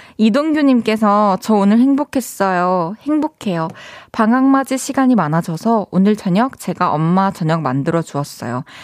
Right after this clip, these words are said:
김치, 참치, 삼겹살, 볶음 메뉴입니다. 요리 재밌어요. 우와, 너무너무너무 잘하셨어요.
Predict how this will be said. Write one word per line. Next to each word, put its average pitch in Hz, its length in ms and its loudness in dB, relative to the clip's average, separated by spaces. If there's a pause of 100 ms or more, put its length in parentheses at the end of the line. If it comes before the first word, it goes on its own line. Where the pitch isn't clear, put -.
(300)
김치, 233 320 0
참치, 277 360 0
삼겹살, 254 600 0
볶음 233 400 0
메뉴입니다. 151 640 0 (320)
요리 208 220 2
재밌어요. 165 800 -2 (320)
우와, 415 680 0
너무너무너무 269 1160 2
잘하셨어요. 196 1120 -4